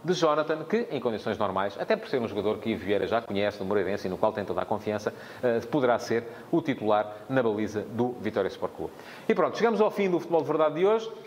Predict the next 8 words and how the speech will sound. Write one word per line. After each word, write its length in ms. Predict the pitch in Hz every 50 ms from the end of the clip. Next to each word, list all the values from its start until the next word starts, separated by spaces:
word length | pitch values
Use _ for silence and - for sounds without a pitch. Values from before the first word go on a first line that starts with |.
| - - -
Ah, 200 | 190 165 160 156
quero 200 | 160 202 208 202
agradecer-vos 500 | 175 180 190 185 - - 175 147 139 -
por 140 | - 170 160
terem 200 | - 170 160 156
estado 560 | 156 - 156 143 135 123 113 117 120 117 113
desse 300 | 107 135 135 - - -
lado, 400 | 131 123 131 139 151 156 170 165